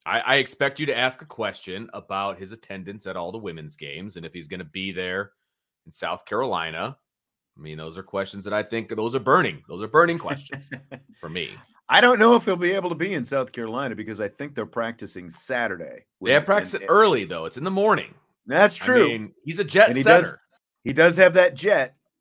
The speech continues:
Speaker 2: at his
Speaker 1: Just saying.
Speaker 2: disposal.
Speaker 1: I don't know what time the game is on
Speaker 2: He and
Speaker 1: Saturday.
Speaker 2: Jack
Speaker 1: You think
Speaker 2: Swarbrick can probably both get on that
Speaker 1: Yeah?
Speaker 2: jet. I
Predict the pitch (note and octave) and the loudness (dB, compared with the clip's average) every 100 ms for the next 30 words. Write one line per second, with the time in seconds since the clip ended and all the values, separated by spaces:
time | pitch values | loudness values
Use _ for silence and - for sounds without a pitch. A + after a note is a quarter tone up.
0 | _ A#2+ A2 G2+ G3+ A#3 A2+ G#2 F#2 G#2 | _ -8 -8 -8 -6 -6 -4 -6 -6 -10
1 | B2 _ _ _ _ - D#3 E3+ E3+ E3+ | -12 _ _ _ _ -2 2 2 2 0
2 | F3 E3+ G3+ G3+ B2+ A2+ A2 - A2+ G#2+ | -2 -2 -2 0 -2 -4 -8 -10 -8 -4
3 | D3 E3+ D#3 E3 E3 - D#3+ F#3+ F3 C3+ | 2 4 6 6 4 2 0 2 2 0
4 | C3+ - C#3+ C3 D3 C#3+ C3 E3+ E3+ B2 | 0 -4 -8 0 0 0 0 -2 -2 -6
5 | G#2 G2 A#2 G#3 A#2+ C3 - - D3 | -6 -4 -2 -2 -4 -14 -18 -6 2